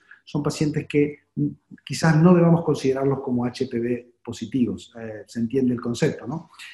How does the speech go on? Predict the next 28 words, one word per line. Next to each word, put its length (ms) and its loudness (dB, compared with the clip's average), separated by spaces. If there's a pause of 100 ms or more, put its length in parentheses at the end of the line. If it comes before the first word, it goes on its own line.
(160)
Entonces, 560 0 (300)
el, 260 -2
el, 160 -2
el, 440 -4
el 120 -2
objetivo 540 4
de 60 8
este 120 2
estudio, 640 2
que 80 -4
es 60 -2
realmente 400 2
muy 180 2
interesante 480 -2
y 20 -12
que 140 -4
probablemente 520 0
cambie 240 2
nuestra 300 -6
práctica, 440 -6
es 60 -12
cuando 260 -8
tenemos 300 -2
un 80 -2
paciente 520 -4 (380)
P 120 6
dieciséis 460 4
positivo 760 0